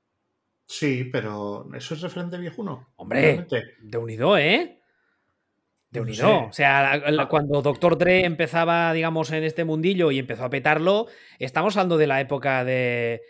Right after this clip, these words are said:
Speaker 2: N W A hace treinta años, ¿eh?
Speaker 1: Hace más de treinta años.
Speaker 2: ¿Más de treinta?
Speaker 1: Sí, va, estamos en el, estamos en el dos mil veintidós.
Speaker 2: Ah, sí, es verdad.
Speaker 1: O sea, <laughs>
Speaker 2: Hombre.
Speaker 1: treinta años te vas,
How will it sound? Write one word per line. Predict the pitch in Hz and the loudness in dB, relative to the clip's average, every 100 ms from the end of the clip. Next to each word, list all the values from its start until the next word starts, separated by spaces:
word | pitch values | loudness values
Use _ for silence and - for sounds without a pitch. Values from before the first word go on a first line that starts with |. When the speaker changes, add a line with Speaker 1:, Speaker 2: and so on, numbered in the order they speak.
| _ | _
Speaker 2:
N | - 147 143 | -2 0 4
W | 143 139 139 135 135 147 131 127 | 4 4 2 2 2 0 -2 -4
A | |
hace | 139 151 139 131 123 | -4 -2 -2 -2 -4
treinta | 120 135 120 123 | -2 -4 -2 -2
años, | 226 160 135 | 0 -2 0
¿eh? | 208 294 - _ _ _ - | 0 0 -6 _ _ _ -20
Speaker 1:
Hace | 123 123 | -10 -8
más | 113 123 | -6 -8
de | 104 | -10
treinta | 98 101 95 | -16 -20 -20
años. | 90 - - _ - - - | -20 -20 -20 _ -20 -20 -12
Speaker 2:
¿Más | 147 | -8
de | 190 | -4
treinta? | 196 330 403 320 - _ - - _ _ _ | -2 2 2 0 -6 _ -20 -20 _ _ _
Speaker 1:
Sí, | - - - - | -14 -14 -16 -16
va, | 127 107 98 | -12 -12 -12
estamos | 104 - 113 131 | -12 -8 -6 -4
en | 123 | -2
el, | 123 117 113 | -2 -2 -6
estamos | 135 - 120 127 | -10 -8 -6 -4
en | 135 | -2
el | 135 | -2
dos | 131 | -2
mil | 135 131 | -2 -2
veintidós. | 127 120 123 120 208 156 | -2 0 0 2 0 -2
Speaker 2:
Ah, | - | -8
sí, | |
es | 123 | -8
verdad. | 131 123 117 _ | -8 -8 -10 _
Speaker 1:
O | 240 147 | -14 -8
sea, | 120 110 | -6 -4
<laughs> | - - | -6 -2
Speaker 2:
Hombre. | 190 170 170 | 0 0 0
Speaker 1:
treinta | 156 160 170 | 0 2 4
años | 175 196 202 | 4 4 4
te | 156 | 4
vas, | 180 | 2